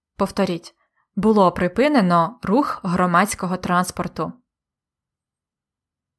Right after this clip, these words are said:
Наступне речення. Карантин було послаблено в травні. Знову ж таки, пасивна конструкція. Карантин було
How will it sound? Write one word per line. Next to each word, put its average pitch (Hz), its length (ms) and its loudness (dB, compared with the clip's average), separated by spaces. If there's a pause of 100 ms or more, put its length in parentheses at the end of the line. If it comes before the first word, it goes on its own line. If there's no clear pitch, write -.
(920)
Наступне 202 600 0
речення. 277 560 -2 (220)
Карантин 208 680 0
було 185 320 2
послаблено 196 1200 -2
в - 120 -20
травні. 180 580 2 (640)
Знову 180 300 2
ж - 120 -10
таки, 170 360 -2
пасивна 202 480 0
конструкція. 196 840 -4 (360)
Карантин 214 720 2
було 185 640 0